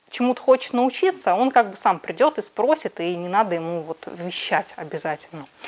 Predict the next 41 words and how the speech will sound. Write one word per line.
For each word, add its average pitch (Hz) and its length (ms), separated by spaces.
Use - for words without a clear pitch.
И 247 140
мне 254 160
кажется, 277 380
что 240 420
для 226 280
многих 220 420
верующих 294 640
очень - 300
сложно, 277 360
и 185 40
для 196 160
меня 302 260
было 254 180
в - 40
свое 208 200
время 196 260
сложно 247 640
с-, 208 220
сдерживаться 226 680
от 202 120
вот 196 120
этого 214 300
вещания. 165 840
Сейчас 262 300
уже 240 160
проще, 277 440
но 190 140
все - 160
равно 262 240
иногда 175 300
на 170 100
меня 160 180
накатывает, 180 680
я 190 120
себя - 180
держу 196 240
в 175 80
руках, 233 400
не 180 80
всегда 180 300
получается. 165 580